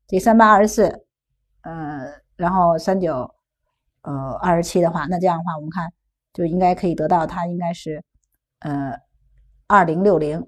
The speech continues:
对吧？啊，那么这是可以用来投资 C 债券的资金，就是剩余资金。由于你的发行价格是一千零三十，那我就要看我要买多少份，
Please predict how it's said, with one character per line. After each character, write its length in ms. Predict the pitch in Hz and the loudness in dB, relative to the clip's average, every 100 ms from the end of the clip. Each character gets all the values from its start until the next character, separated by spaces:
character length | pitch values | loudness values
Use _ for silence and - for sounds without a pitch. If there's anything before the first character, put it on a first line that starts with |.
| - | -6
对 100 | 190 | -4
吧？ 160 | 165 - _ _ _ _ _ _ _ _ _ _ _ _ | -4 -6 _ _ _ _ _ _ _ _ _ _ _ _
啊， 140 | 185 160 | 2 6
那 80 | 302 | 8
么 320 | 339 302 - _ | 10 8 4 _
这 140 | 381 | 4
是 260 | 370 339 247 - _ _ _ _ | 4 6 6 6 _ _ _ _
可 200 | - 302 | 8 8
以 140 | 302 | 10
用 140 | 262 262 | 8 8
来 160 | 220 | 8
投 240 | 226 - 170 | 6 2 0
资 220 | 202 226 | 2 -2
C 240 | - 269 | 0 2
债 160 | 262 202 | 4 4
券 160 | 208 | 2
的 80 | 180 | -4
资 120 | 175 | -6
金， 220 | 202 220 240 | -4 -4 -2
就 100 | 214 | -2
是 80 | |
剩 220 | - 330 196 | 2 2 2
余 60 | |
资 140 | 196 202 | 0 -2
金。 240 | 220 247 _ _ _ _ _ _ - | -2 -4 _ _ _ _ _ _ 4
由 140 | 330 | 6
于 80 | 403 | 8
你 60 | |
的 80 | 254 | 6
发 240 | 240 370 381 | 8 8 8
行 220 | 285 277 | 8 8
价 180 | 311 214 | 6 6
格 140 | 233 | 2
是 80 | 240 | 2
一 80 | 254 | 2
千 180 | 285 | 4
零 180 | 269 233 | 6 4
三 240 | 240 262 262 | 4 2 2
十， 180 | 190 | 2
那 100 | 190 | 4
我 100 | 262 | 6
就 80 | 202 | 8
要 120 | 240 | 8
看 160 | 226 240 | 8 6
我 80 | 190 | 6
要 80 | 226 | 6
买 180 | 175 | 4
多 100 | 143 | 2
少 100 | 202 170 | 0 0
份， 200 | 214 | -2